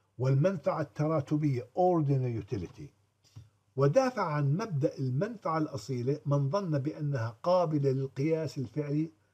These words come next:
كبعض المتغيرات المألوفة للبشر مثل الطول والعرض والارتفاع، ولها مرجعية حقيقية هي الصفر، وبناء على ذلك لا يعقل أن نتخيل منفعة سالبة. هاي إذا أتينا على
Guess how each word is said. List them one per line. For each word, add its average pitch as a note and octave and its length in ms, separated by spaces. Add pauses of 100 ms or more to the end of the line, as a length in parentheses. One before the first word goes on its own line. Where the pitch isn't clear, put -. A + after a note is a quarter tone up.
(140)
كبعض D#3+ 360
المتغيرات C3 840
المألوفة B2 420
للبشر A#2 480 (420)
مثل C3+ 240
الطول A#2 500
والعرض A2+ 500
والارتفاع، A2+ 800 (480)
ولها D#3+ 380
مرجعية D3 540
حقيقية C3 460
هي A#2+ 140
الصفر، - 360 (720)
وبناء D#3 520
على D3 180
ذلك D3+ 300
لا E3+ 160
يعقل E3 420
أن C#3+ 200
نتخيل C3+ 580
منفعة B2 460
سالبة. - 520 (600)
هاي C3+ 340
إذا B2+ 360 (220)
أتينا C3 340
على G#2+ 380